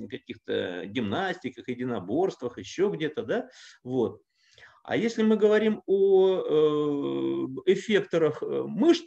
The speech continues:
э, об эффекторах железах, да, то здесь мы как раз и можем говорить о тех самых изменённых состояниях сознания. В зависимости от того,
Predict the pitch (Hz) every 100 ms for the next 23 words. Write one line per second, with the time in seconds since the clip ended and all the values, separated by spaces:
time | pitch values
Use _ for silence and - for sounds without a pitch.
0 | - 151 147 139 170 202 214 196 185 175
1 | 180 311 247 113 107 107 160 226 185 156
2 | 277 269 240 - 220 208 220 254 233 196
3 | 175 220 - 170 233 226 214 208 190 180
4 | 190 196 214 196 196 175 - 180 175 160
5 | 156 170 151 87 - _ _ _ _ _
6 | _ - 143 190 180 180 165 - 170 165
7 | 180 170 147 -